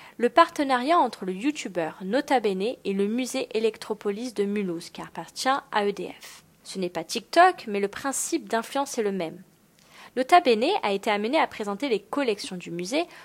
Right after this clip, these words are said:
sous une problématique qu'il a choisie avec son format de prédilection, la vidéo. Ce partenariat a permis de toucher une nouvelle audience, autre que celle du musée, en plus d'adopter un regard neuf sur les collections. Si vous souhaitez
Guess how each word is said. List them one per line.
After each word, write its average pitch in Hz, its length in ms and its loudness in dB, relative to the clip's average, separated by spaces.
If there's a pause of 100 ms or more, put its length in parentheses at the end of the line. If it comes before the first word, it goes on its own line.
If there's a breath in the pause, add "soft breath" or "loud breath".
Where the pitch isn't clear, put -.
(160 loud breath)
sous - 220 -2
une 226 220 -2
problématique 190 880 -2
qu'il 208 200 -4
a 175 60 2
choisie 175 500 -2
avec 170 180 0
son - 160 -14
format 185 320 0
de 202 80 -2
prédilection, 196 760 -4 (160)
la 175 120 0
vidéo. 180 380 -2 (640 soft breath)
Ce - 140 -4
partenariat 262 800 4 (160)
a 226 80 2
permis 240 280 2
de 247 100 0
toucher 233 320 -4
une 262 100 0
nouvelle 262 300 4
audience, 208 480 -2 (160)
autre 285 240 4
que 202 160 -4
celle 254 240 0
du 226 160 -4
musée, 202 320 -2 (160)
en 196 100 4
plus 254 220 -4
d'adopter 196 540 0 (140)
un 190 100 2
regard 175 380 -6
neuf 180 640 0
sur - 180 -4
les 196 120 0
collections. 190 500 -6 (920 loud breath)
Si - 140 -4
vous 269 100 0
souhaitez 311 360 2